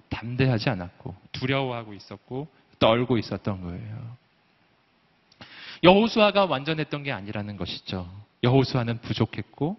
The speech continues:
그는 떨고 있었어요. 그러나 하나님께서 그에게 용기를 주시고 믿음을 주시고 그를 세워 주시는 것입니다. 오늘 말씀은 그 여호수아라고 하는 지도자가 처음으로 민족을 이끌고 가는데 처음으로 부딪힌 난관에 대한 이야기입니다.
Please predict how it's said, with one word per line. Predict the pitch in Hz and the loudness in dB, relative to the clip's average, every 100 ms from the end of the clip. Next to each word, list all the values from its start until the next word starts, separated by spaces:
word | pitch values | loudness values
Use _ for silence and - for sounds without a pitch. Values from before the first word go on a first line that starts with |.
| - | -4
그는 | 123 120 | -2 -2
떨고 | 123 170 196 202 | -2 0 0 -2
있었어요. | - 101 - 90 98 | -4 -8 -10 -12 0
그러나 | 135 143 160 160 120 - - - - | 2 6 6 4 2 -8 -20 -18 4
하나님께서 | 214 220 226 220 214 | 6 6 2 2 2
그에게 | 208 208 196 185 | 6 8 8 8
용기를 | 165 170 175 170 | 8 8 6 6
주시고 | 147 143 147 135 | 6 4 4 4
믿음을 | 139 151 147 | 4 4 4
주시고 | 123 120 131 | 2 2 2
그를 | - 127 127 | 4 4 4
세워 | - 156 131 95 | 4 4 4 2
주시는 | 139 123 143 135 | 2 2 4 4
것입니다. | 110 - 107 104 101 101 123 _ _ _ _ _ _ | 4 2 -2 -2 -4 -6 -12 _ _ _ _ _ _
오늘 | 139 160 180 | -6 -4 -2
말씀은 | 143 - - 147 160 139 | -4 -6 -12 -8 -8 -8
그 | - 131 | -6 -6
여호수아라고 | 127 143 - 160 143 135 127 | -4 -6 -6 -4 -4 -4 -6
하는 | 131 127 | -8 -10
지도자가 | - 123 123 113 104 107 156 | -10 -8 -8 -8 -10 -14 -16
처음으로 | - - 277 233 123 101 85 _ _ - | -14 -6 -6 -6 -10 -14 -16 _ _ -10
민족을 | 139 151 143 | -6 -4 -4
이끌고 | 147 139 131 | -4 -2 -2
가는데 | 123 120 151 214 - _ | -4 -6 -6 -8 -10 _
처음으로 | - 214 226 226 214 | -10 -4 -2 -2 -8
부딪힌 | 170 139 127 - 147 | -8 -8 -8 -8 -4
난관에 | 101 113 131 143 135 | -2 -2 2 2 2
대한 | 117 107 101 | 0 0 -2
이야기입니다. | 95 92 95 92 92 | -4 -4 -6 -6 -8